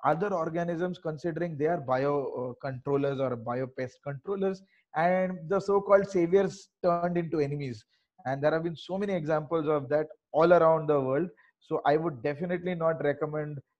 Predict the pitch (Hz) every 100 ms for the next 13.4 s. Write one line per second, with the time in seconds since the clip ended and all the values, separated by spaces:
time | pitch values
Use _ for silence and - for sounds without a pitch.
0 | _ - 147 170 151 165 156 160 165 170
1 | 156 151 156 147 139 160 160 151 143 139
2 | 143 139 135 135 123 120 123 135 127 123
3 | 120 _ _ _ _ _ 131 - 131 151
4 | 196 _ _ _ - 120 120 120 120 120
5 | - _ _ _ 156 175 170 165 160 156
6 | 147 135 143 143 139 139 147 143 147 120
7 | 139 - _ _ _ 123 139 135 135 -
8 | _ _ 139 156 156 135 156 160 139 135
9 | - 156 156 156 - _ - 131 - 165
10 | 156 165 151 151 160 139 156 156 - _
11 | _ _ _ 147 135 - 165 156 175 151
12 | 127 135 120 233 208 127 _ _ - 127
13 | 131 147 147 143